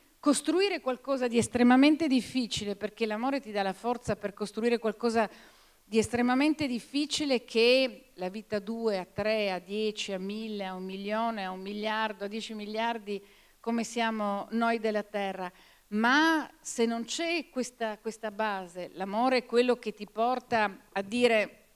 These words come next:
"È inutile che io abbia dieci e tu zero, forse è meglio che abbiamo cinque cinque tutti e due". Eh, l'amore è quello che ti porta a lottare per la giustizia, perché tu non puoi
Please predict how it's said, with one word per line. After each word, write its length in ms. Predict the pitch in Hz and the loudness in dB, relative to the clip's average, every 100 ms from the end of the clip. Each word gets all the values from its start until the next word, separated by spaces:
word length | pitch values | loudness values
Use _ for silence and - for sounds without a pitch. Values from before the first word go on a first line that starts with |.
| _ _ _ _ _ - _ - | _ _ _ _ _ -20 _ -2
"È 100 | 185 | 0
inutile 440 | 214 269 302 226 | 2 0 0 -2
che 160 | 220 202 | 0 0
io 180 | 196 185 | 2 4
abbia 320 | 185 185 185 | 2 0 -4
dieci 800 | 185 202 202 - 180 180 175 _ - | -2 0 0 0 -4 -6 -10 _ -12
e 160 | 196 | -10
tu 160 | - 202 | -10 -10
zero, 520 | 175 190 170 165 175 - _ _ _ _ | -4 -2 -2 -4 -10 -14 _ _ _ _
forse 320 | - 233 - 233 | -6 -4 -2 -2
è 20 | |
meglio 420 | 233 247 214 208 | 0 -2 -2 -6
che 120 | 208 190 | -6 -6
abbiamo 580 | 208 220 220 214 226 233 | -6 -2 0 0 -2 -4
cinque 400 | - 240 226 226 | -6 -6 -2 -2
cinque 480 | 220 233 233 233 220 | -2 -2 -2 -2 -6
tutti 240 | 202 - | -8 -8
e 60 | 185 | -8
due". 440 | 269 247 196 175 - - - - _ - | -6 -4 -4 -4 -10 -20 -20 -20 _ -4
Eh, 240 | 226 - | -4 2
l'amore 480 | 220 240 277 330 302 | 6 8 10 10 10
è 60 | 247 | 8
quello 220 | 294 294 | 8 8
che 120 | 240 | 6
ti 120 | 220 | 2
porta 680 | 208 254 254 247 220 208 - | 4 6 6 8 6 6 4
a 120 | 202 | 4
lottare 400 | 214 214 254 233 | 4 4 6 6
per 180 | 208 208 | 4 2
la 100 | 202 | 2
giustizia, 720 | 196 202 - 285 269 - 190 | 0 -2 6 6 6 4 2
perché 400 | - 202 - 214 | 2 0 0 0
tu 140 | 262 | 2
non 200 | 247 214 | 2 2
puoi 560 | - 269 269 220 190 | 4 8 10 10 8